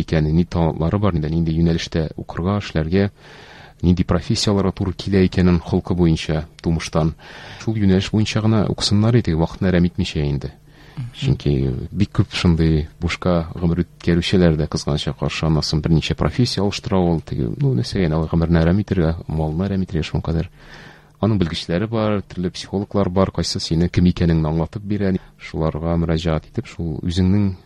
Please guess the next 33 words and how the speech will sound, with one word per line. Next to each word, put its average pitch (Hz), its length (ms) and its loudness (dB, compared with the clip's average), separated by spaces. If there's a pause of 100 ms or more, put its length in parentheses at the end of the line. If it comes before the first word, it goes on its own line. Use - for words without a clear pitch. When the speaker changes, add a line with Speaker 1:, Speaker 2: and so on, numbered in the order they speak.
(140)
Speaker 1:
мотивацияңне 87 720 2
арттырып, 127 400 -2 (340)
нәрсә 73 400 0
өчен 76 220 -2 (420)
укыйсың, 117 540 0 (100)
нәрсә 87 320 2
бирәчәк 80 400 -6
ул 110 140 -6
сиңа. 92 260 -8 (160)
Үзең 107 240 4
тормышыңны 95 480 2
дөресрәк 87 400 2
инде 73 220 2
алып 80 260 -2
барырга 80 380 0 (180)
тырышырга 78 400 -4
инде, - 220 -8
киңәш 71 320 -4
итәрим 80 260 -4
студентларга. - 560 -8 (640)
Speaker 2:
Һәм 143 260 -4
бу 139 300 2
мәдрәсәсе 139 720 -2 (160)
белән 131 420 -2
җитәкләдем 135 640 -4
дип 127 140 -4
әйттегез, 147 420 -6
әңгәмәбез 131 540 -4
башында. 127 500 -2 (460)
Бу 139 240 -2
мәдрәсә 135 420 -2
белән 135 220 -2
хушлашу 175 640 -2